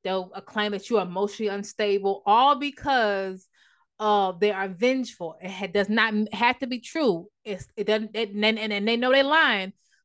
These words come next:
but they gotta cause pain to you because of a perceived, emphasis on the word perceived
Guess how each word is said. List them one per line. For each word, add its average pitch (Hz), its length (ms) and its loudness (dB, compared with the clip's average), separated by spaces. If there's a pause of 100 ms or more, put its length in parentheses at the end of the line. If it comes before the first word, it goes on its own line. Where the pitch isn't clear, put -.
but 196 160 -8
they 233 140 4
gotta 233 200 0
cause 208 500 0
pain 262 420 -2
to 226 140 -6
you 180 180 -8
because 208 680 2
of 196 120 -14
a 190 100 -6
perceived, 233 1040 0 (640)
emphasis 214 300 -6
on 220 80 -4
the 214 60 0
word 208 180 2
perceived 226 1160 0